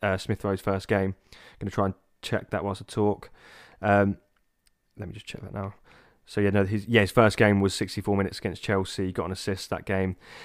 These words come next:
So yeah, Smith Rowe came in and made a whole difference. I think they changed formation, didn't they, and went to a four at the back instead of three centre backs and, and wing backs, which then freed up Tier-, uh, Kieran Tierney to play as an actual left back and therefore get forward.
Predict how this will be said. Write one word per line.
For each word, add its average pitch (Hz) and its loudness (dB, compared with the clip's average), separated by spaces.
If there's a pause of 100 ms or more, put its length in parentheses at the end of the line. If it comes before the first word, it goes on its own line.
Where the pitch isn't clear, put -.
(180)
So - 0
yeah, 110 6
Smith - -2
Rowe 107 2
came 107 0
in 101 0
and - -2
made 95 -2
a 113 -10
whole 101 -2
difference. 101 -4
I - -6
think 117 -4
they 107 -2
changed 104 -2
formation, 104 0
didn't 98 -2
they, 98 0
and 95 -2
went 95 -4
to 98 -4
a 95 -4
four 101 -2
at 87 -8
the 92 -8
back 101 0
instead 101 -8
of 95 -8
three 104 -4
centre 95 -6
backs 113 -6
and, 107 -6 (460)
and 104 -6
wing 104 0
backs, 104 0
which 95 -12
then 101 -2
freed 101 -2
up - -12
Tier-, 104 0 (160)
uh, 92 -2 (140)
Kieran 101 0
Tierney 107 0
to - -12
play 95 -2
as 95 -6 (320)
an 101 -4
actual - -8
left 98 -4
back 101 -6
and 98 -6
therefore 95 -6
get - -10
forward. 113 0